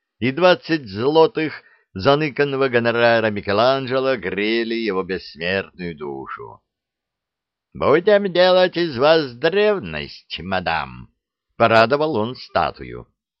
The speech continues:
"М-да, где у нас тут инструменты?" Подхватив с пола молоток, Кощей начал отсекать от древнегреческой богини все лишнее. Щит отлетел с третьего удара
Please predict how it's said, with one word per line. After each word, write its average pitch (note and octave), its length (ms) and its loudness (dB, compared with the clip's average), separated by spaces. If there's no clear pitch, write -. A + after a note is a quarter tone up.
"М-да, E2+ 680 -6
где G2 360 -4
у G2+ 40 -2
нас F#2+ 280 -4
тут F2 240 -10
инструменты?" F2 1120 -6
Подхватив F3+ 540 0
с - 100 -16
пола A#2+ 340 2
молоток, G#2 720 -2
Кощей E3 400 2
начал D3+ 440 -2
отсекать - 880 -6
от G#2+ 200 0
древнегреческой G#2+ 960 -2
богини C#3 640 -4
все B2+ 220 -4
лишнее. C2+ 640 -10
Щит G3+ 400 -2
отлетел F3 540 0
с - 120 -16
третьего C3+ 480 -2
удара G#2 580 2